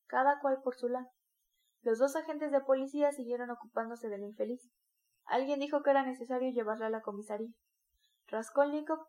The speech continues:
contemplaba todo aquello con una extraña sensación de apatía e indiferencia. De pronto se sobresaltó. "No,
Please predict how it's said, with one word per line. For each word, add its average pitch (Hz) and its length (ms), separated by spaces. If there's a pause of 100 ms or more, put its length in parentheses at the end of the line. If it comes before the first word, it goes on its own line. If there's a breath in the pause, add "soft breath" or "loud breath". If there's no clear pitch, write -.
contemplaba 269 680
todo 294 160
aquello 277 340
con 247 160
una 240 140
extraña 247 420
sensación 226 520
de 226 80
apatía 226 580
e 226 80
indiferencia. 226 600 (600)
De 214 120
pronto 269 340
se 302 100
sobresaltó. 226 600 (840)
"No, 202 220